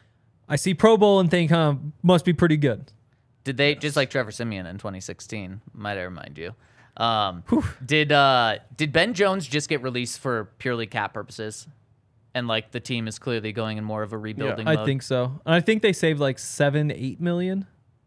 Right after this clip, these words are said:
Speaker 1: That
Speaker 2: It's a lot for a center
Speaker 1: it is.
Speaker 2: to save.
Speaker 1: It
Speaker 2: Yeah.
Speaker 1: is. But it is one of those things where, like, if you save four million and you're moving on from him,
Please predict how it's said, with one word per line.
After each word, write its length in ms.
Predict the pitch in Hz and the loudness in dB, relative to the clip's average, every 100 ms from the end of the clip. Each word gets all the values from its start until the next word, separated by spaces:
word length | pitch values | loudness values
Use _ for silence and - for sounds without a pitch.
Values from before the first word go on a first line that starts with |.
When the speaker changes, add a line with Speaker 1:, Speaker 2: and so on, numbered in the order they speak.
| _ - | _ 2
Speaker 1:
That 260 | 185 90 - | 2 2 -10
Speaker 2:
It's 100 | 120 | -2
a 40 | |
lot 200 | 120 95 | 0 0
for 80 | 85 | -8
a 80 | 110 | -8
center 360 | 98 90 104 - | -8 -10 -6 2
Speaker 1:
it 120 | 175 | 4
is. 280 | 143 117 - | 2 -2 -10
Speaker 2:
to 100 | 123 | -10
save. 280 | 101 92 - | -12 -14 -10
Speaker 1:
It 160 | - 160 | 0 2
Speaker 2:
Yeah. 60 | 147 | 2
Speaker 1:
is. 260 | 123 - 151 | 0 -8 -2
But 360 | 147 175 151 | 4 4 4
it 80 | 165 | 2
is 140 | 185 175 | 2 2
one 80 | |
of 60 | 170 | -2
those 100 | 151 | -2
things 180 | 165 143 | -4 -2
where, 80 | 135 | -2
like, 140 | 131 | -2
if 80 | 147 | -6
you 80 | 143 | -4
save 200 | 170 147 | -4 -6
four 300 | - 147 156 | -4 -2 -2
million 280 | 160 165 170 | -2 0 0
and 20 | |
you're 80 | 170 | 2
moving 300 | 175 165 165 | 2 2 0
on 120 | 160 | 0
from 200 | 180 170 | -2 -2
him, 200 | 180 | -2